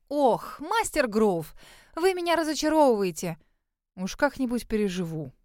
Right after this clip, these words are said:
бросил он, облокотившись о перила. «Видел я твою хромулю, кляча клячей».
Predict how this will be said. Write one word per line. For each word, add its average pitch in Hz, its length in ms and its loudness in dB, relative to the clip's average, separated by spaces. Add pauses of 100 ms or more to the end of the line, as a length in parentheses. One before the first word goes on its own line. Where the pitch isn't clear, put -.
(180)
бросил 240 480 2
он, 277 200 0
облокотившись 180 760 -4
о 165 40 -4
перила. 156 460 -8 (500)
«Видел 240 440 0
я 208 120 2
твою 196 260 -2
хромулю, 170 600 -4 (280)
кляча 208 420 -4
клячей». 165 580 -8